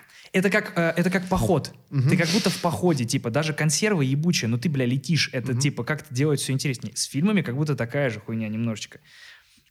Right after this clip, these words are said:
Speaker 2: Я пытаюсь вспомнить. А, это, наверное, было что-то... По ощущениям, это было что-то большое, какое-то блокбастерное, которое я не пошел в кино и смотрел вот на таком маленьком экране и получал массу удовольствия.
Speaker 1: Да.
Speaker 2: Что это было, я сейчас не вспомню. Напомню, что что-то вот,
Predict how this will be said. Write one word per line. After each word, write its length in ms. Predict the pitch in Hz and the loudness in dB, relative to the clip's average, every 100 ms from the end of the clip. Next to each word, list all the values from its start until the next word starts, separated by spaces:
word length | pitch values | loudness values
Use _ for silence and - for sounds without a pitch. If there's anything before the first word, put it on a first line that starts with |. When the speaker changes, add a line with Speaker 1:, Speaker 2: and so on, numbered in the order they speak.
| - | -12
Speaker 2:
Я 160 | 120 120 | -4 -4
пытаюсь 240 | 131 127 | 0 -2
вспомнить. 520 | - 131 117 110 - - - | 0 0 0 -2 -10 -18 -14
А, 1120 | 120 117 113 113 113 110 113 113 113 - - - - _ _ | -10 -8 -8 -8 -10 -10 -12 -14 -14 -16 -20 -20 -20 _ _
это, 180 | 135 151 | -6 -2
наверное, 220 | 151 147 | 0 0
было 260 | 139 135 135 | 2 2 0
что-то... 360 | - 143 135 - - - _ _ _ _ | -4 -8 -8 -12 -20 -20 _ _ _ _
По 60 | 131 | -4
ощущениям, 260 | 120 190 175 | -2 -2 -2
это 100 | 127 | -2
было 140 | 131 | -2
что-то 220 | 127 139 | -2 -2
большое, 420 | 117 120 113 147 127 | -2 -2 -2 -2 -2
какое-то 200 | 120 107 | -4 -6
блокбастерное, 800 | 117 113 170 175 131 107 104 104 | -6 -2 -4 -2 -8 -8 -12 -12
которое 240 | 123 117 117 | -8 -4 -4
я 20 | |
не 20 | 117 | -4
пошел 240 | 120 120 | -6 -8
в 40 | 117 | -6
кино 220 | 117 147 | -4 -4
и 80 | 123 | -4
смотрел 360 | 117 110 127 | -8 -2 -2
вот 80 | 113 | -2
на 60 | 104 | -4
таком 160 | 120 | 0
маленьком 360 | 117 110 101 107 | 0 0 0 0
экране 320 | 101 139 143 | 0 0 0
и 40 | 107 | -2
получал 340 | - 104 113 | -6 -4 -2
массу 260 | 107 107 110 | -2 -4 -4
удовольствия. 480 | 101 98 - - - | -4 -4 -8 -12 -8
Speaker 1:
Да. 200 | 113 110 | -6 -2
Speaker 2:
Что 160 | 110 | 0
это 120 | 135 | 0
было, 180 | 131 135 | 2 2
я 120 | 117 | 2
сейчас 220 | 107 117 120 | -2 -4 -4
не 60 | |
вспомню. 320 | 113 180 170 113 | -4 -2 0 0
Напомню, 300 | 107 156 135 | -2 -2 -2
что 120 | - | -4
что-то 240 | - 127 | -6 -4
вот, 360 | 107 101 113 | -6 -8 -10